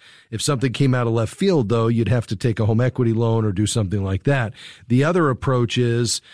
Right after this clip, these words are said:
to refinance this at a low fixed rate,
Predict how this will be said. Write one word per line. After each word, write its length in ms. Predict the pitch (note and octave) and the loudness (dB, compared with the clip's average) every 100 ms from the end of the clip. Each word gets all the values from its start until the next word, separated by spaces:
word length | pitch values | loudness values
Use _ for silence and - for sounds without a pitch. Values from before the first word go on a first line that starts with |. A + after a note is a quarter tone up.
| - _ | -20 _
to 340 | - C3+ A#2+ A#2 | 0 2 2 0
refinance 1000 | A#2+ C3 B2 - D3+ E3+ D#3+ C3 A2+ - | 0 0 -2 -2 0 2 2 2 0 -2
this 420 | - A2+ A2+ - - | 0 0 0 -2 -2
at 120 | A#2+ | -2
a 60 | G#2+ | 0
low 380 | G#2+ B2 B2 A2 | 2 2 2 0
fixed 520 | - G3 G3+ - - | -4 -4 -2 -4 -4
rate, 500 | A2+ G#2+ G#2 G#2 | -2 0 0 -2